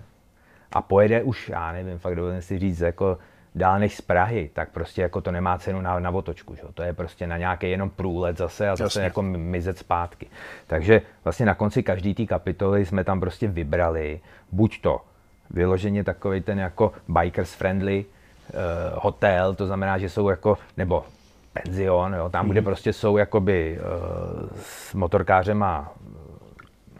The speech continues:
Speaker 2: Jako srozumění.
Speaker 1: srozumění, přesně tak, jo, a prostě a nemají s tím, nemají s nima s-, žádný problém. K tomu je teda taky teda fajn,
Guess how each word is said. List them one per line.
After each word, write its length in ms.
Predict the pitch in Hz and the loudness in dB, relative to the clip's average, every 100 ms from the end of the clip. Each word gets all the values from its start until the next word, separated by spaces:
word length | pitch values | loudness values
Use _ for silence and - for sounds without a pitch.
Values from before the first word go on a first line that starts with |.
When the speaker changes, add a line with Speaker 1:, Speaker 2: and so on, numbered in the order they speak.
| - | -20
Speaker 2:
Jako 180 | - - | -14 -10
srozumění. 540 | 107 104 98 104 92 90 | -6 -4 -4 -4 -4 -2
Speaker 1:
srozumění, 600 | 90 101 95 107 104 104 | 0 2 2 2 2 0
přesně 300 | 107 98 107 | -2 -2 0
tak, 240 | 92 98 | 0 0
jo, 140 | 87 82 | 0 2
a 80 | |
prostě 220 | 90 - 95 | 0 -2 -2
a 60 | |
nemají 280 | 90 85 90 | 0 0 -2
s 80 | 87 | -2
tím, 320 | - 98 95 | -4 -2 -2
nemají 220 | 87 90 | -2 -2
s 80 | 90 | -2
nima 220 | 98 98 | -2 0
s-, 100 | 90 98 - | 0 -4 -8
žádný 340 | 85 87 90 98 | -2 -2 0 -2
problém. 420 | 87 87 92 95 - - - | 0 2 2 2 -2 -16 -18
K 80 | |
tomu 240 | - 151 143 | 4 6 8
je 80 | 135 | 6
teda 200 | 135 127 | 8 6
taky 220 | 117 123 | 6 4
teda 180 | 120 117 | 4 4
fajn, 340 | - 107 107 | 6 6 6